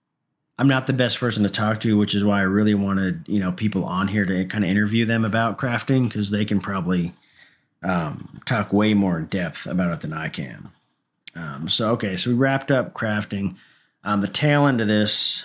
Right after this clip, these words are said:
uh, and I'm probably honestly not gonna have enough time to, to finish it out, but, um, P V P. So growing up on U O, it, it created,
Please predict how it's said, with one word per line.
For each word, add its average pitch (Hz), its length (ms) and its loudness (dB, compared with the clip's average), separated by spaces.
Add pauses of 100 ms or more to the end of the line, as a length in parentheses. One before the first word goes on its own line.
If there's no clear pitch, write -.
(160)
uh, 95 480 0
and 98 460 0 (340)
I'm 123 120 0
probably 131 380 2
honestly 117 480 0
not 107 240 2
gonna 101 120 -4
have 101 100 0
enough 92 180 -4
time 95 400 -2
to, 82 100 -10
to - 180 -10
finish 98 360 -2
it 90 80 -2
out, 90 360 -4
but, 104 360 0 (560)
um, 98 300 0
P 127 180 2
V 117 180 4
P. 90 400 0 (1160)
So 110 600 2 (500)
growing 127 440 6
up 143 320 4
on 127 220 4
U 123 260 6
O, 87 560 0 (640)
it, 104 300 -4
it 113 200 -2
created, 117 840 2